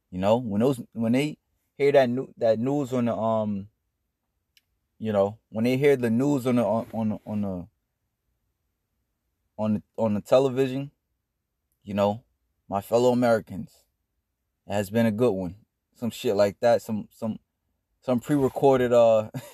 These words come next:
<laughs> some pre-recorded, uh, message from the president. Meanwhile, his ass in a bunker safe. You know, say goodbye to your loved ones and your families.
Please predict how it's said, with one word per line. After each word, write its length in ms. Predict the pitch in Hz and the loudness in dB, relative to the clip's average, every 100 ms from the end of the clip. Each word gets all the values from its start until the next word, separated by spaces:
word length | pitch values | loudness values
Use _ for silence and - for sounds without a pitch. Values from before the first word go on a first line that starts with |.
| - | -12
<laughs> 1400 | 147 - - _ _ _ _ _ _ _ _ _ _ _ _ | -10 -10 -16 _ _ _ _ _ _ _ _ _ _ _ _
some 220 | 135 120 | -4 -2
pre-recorded, 760 | 139 135 123 - 135 131 120 | -2 -2 -4 0 2 2 0
uh, 180 | - 113 | 2 2
message 440 | 104 135 151 127 110 | 4 2 2 -4 -12
from 160 | 120 | -10
the 80 | 113 | -10
president. 500 | - 151 143 113 110 | -2 0 0 -4 -4
Meanwhile, 400 | 110 135 131 110 | -4 -2 0 0
his 160 | 135 117 | 0 2
ass 240 | 123 113 | 4 2
in 100 | 113 | -2
a 60 | 104 | -4
bunker 340 | 107 123 113 | -2 -2 -4
safe. 380 | 101 139 135 - _ _ _ _ _ _ _ _ _ _ _ _ | -8 -6 -6 -10 _ _ _ _ _ _ _ _ _ _ _ _
You 120 | 127 | -6
know, 300 | 98 104 113 _ _ _ _ _ _ _ _ | 0 2 0 _ _ _ _ _ _ _ _
say 200 | 110 113 | -4 0
goodbye 340 | 117 117 120 | 2 4 4
to 60 | 120 | 2
your 160 | 120 | -2
loved 240 | 120 127 123 | 2 2 2
ones 160 | 117 | -2
and 100 | 120 | -2
your 100 | 117 | -4
families. 600 | - 127 113 104 95 _ | -4 -4 -2 -4 -10 _